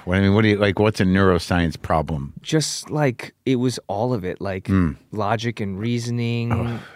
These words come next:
Speaker 2: Uh,
Speaker 1: that's
Speaker 2: it
Speaker 1: exhausting.
Speaker 2: would get down to, like, literal, like, brain functions and,
Speaker 1: Oh,
Speaker 2: like,
Speaker 1: yeah, yeah.
Speaker 2: like, all that, all that stuff. I was just, you know, I,
Speaker 1: Yeah.
Speaker 2: I, I,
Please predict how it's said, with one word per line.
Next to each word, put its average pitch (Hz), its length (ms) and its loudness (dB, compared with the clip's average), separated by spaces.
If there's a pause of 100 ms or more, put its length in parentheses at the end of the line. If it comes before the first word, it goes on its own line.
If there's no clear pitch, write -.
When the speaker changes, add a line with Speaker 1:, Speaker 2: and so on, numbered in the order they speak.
Speaker 2:
Uh, - 0 -
Speaker 1:
that's 90 540 -10
Speaker 2:
it 90 60 -12
Speaker 1:
exhausting. 110 340 -4
Speaker 2:
would 104 160 -6
get 107 240 -6 (120)
down 107 320 -4
to, - 140 -8
like, 92 420 -8 (140)
literal, 107 440 -4
like, 92 200 -10 (260)
brain 101 320 -4
functions 101 920 -6
and, 90 200 -12
Speaker 1:
Oh, 101 100 4
Speaker 2:
like, 95 100 4
Speaker 1:
yeah, 85 120 2
yeah. 80 220 -6 (360)
Speaker 2:
like, 78 400 -14
all 117 240 -4
that, 104 240 -8
all 127 180 -4
that 95 180 -8
stuff. - 380 -14
I 95 100 -4
was 110 120 -2
just, - 360 -10
you 123 140 -4
know, 85 220 -8 (100)
I, 110 200 2
Speaker 1:
Yeah. 107 260 4 (120)
Speaker 2:
I, 101 140 -6 (180)
I, - 100 -10